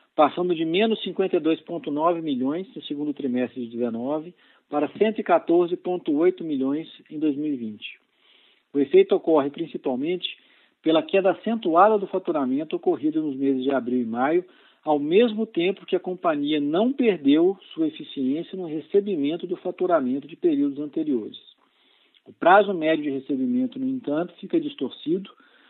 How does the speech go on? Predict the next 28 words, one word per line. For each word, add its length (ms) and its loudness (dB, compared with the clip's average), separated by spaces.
pois 240 4
relaciona 680 2
o 100 -2
saldo 340 2
final 400 0
do 100 -6
contas 340 -4
a 40 2
receber, 560 -2
neste 320 -4
caso, 520 4
em 220 -6
junho 300 -2
de 80 -8
dois 160 2
mil 240 -4
e 20 -10
vinte, 420 -6
dividido 420 0
pela 200 2
receita 420 0
bruta, 400 4
que 80 -4
apresentou 540 2
retração 500 0
relevante 720 0
no 40 -8
trimestre. 460 -8